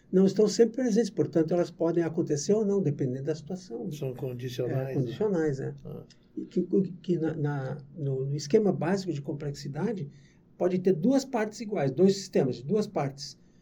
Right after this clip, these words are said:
Speaker 1: Mas um deles tem interações facultativas, ele é mais complexo do que o outro, que interações fixas, né? Assim
Speaker 2: Uhum.
Speaker 1: se define, né? É,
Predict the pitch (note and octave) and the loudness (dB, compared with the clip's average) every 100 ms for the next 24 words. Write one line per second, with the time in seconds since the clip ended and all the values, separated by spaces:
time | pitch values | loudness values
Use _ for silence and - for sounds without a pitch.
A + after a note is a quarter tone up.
0 | _ - E3 D#3+ A#3 F#3 G#3 G3+ A3+ G#3+ | _ -2 2 4 4 6 6 4 2 2
1 | G#3 F#3+ F#3 G3 G3+ F#3+ G3 G#3 - G3 | 2 2 0 -2 -2 -6 -4 -6 -2 -2
2 | C#3+ C3 C#3 D3+ D#3 D#3 D#3+ F3 C#3+ D#3 | 0 0 0 0 -2 -4 -6 -8 -6 -8
3 | D3+ F#3+ - G#3 F3 - - - - F3 | -6 -8 -8 -2 -2 -2 -16 -20 -2 0
4 | E3 D#3+ D3+ F#3 - F#3+ F#3 - B2+ B2+ | 2 0 0 -2 -2 -4 -4 -4 -8 -8
5 | D3 - - _ _ _ C#3 - E3+ F#3+ | -10 -12 -20 _ _ _ -10 -2 2 2
6 | - F3+ F#3+ - A3+ D#3+ B2 B2+ C3+ - | 0 -4 -4 -4 -2 0 0 -6 -10 -18
7 | _ _ _ B2 - | _ _ _ -18 -16